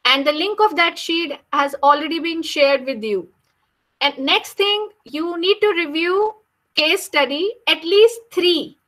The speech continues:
one allotted to the school and remaining you can choose any. For that, in the WhatsApp group, which I have mentioned from, of C one to C four, I have shared the link of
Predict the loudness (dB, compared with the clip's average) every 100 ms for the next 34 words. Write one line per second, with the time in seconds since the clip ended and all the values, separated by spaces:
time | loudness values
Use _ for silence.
0 | _ _ _ -2 2 4 2 2 0 0
1 | -6 -6 -4 -6 -6 -8 -4 -2 -2 -2
2 | -4 -2 -2 0 0 0 -4 -4 -4 -4
3 | -4 -2 -4 -4 -4 -4 -2 -6 -8 _
4 | _ _ _ 2 2 4 2 2 0 -2
5 | -20 _ _ _ -6 -2 2 4 4 0
6 | 0 -2 0 -2 -2 -2 _ -12 -2 2
7 | 2 0 -2 -2 -2 -2 0 0 -4 _
8 | _ _ 0 2 4 4 4 2 -6 -4
9 | -2 -4 -4 -4 -2 -2 2 4 6 4
10 | -2 _ _ 2 2 0 -4 0 0 0
11 | -4 -2 -4 -2 4 4 4